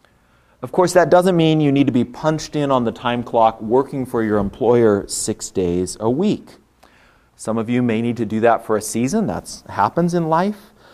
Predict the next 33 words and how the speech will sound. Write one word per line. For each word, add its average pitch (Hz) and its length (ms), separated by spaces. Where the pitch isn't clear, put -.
But 147 120
there's 156 140
all 180 160
sorts 190 240
of 175 160
other 180 300
ways 113 420
that 110 160
we 110 100
work 101 300
as 123 120
well. 156 240
There's 110 160
gardening, 139 460
home 131 200
repairs, 135 420
car 131 280
maintenance, 131 360
budgeting, 123 520
laundry, 131 380
cooking, 135 380
cleaning, 139 460
helping 123 360
our 110 120
neighbors, 147 460
caring 104 360
for 101 180
our 95 160
elderly 107 480
grandparents, 135 680
caring 110 280
for 104 160
children 110 640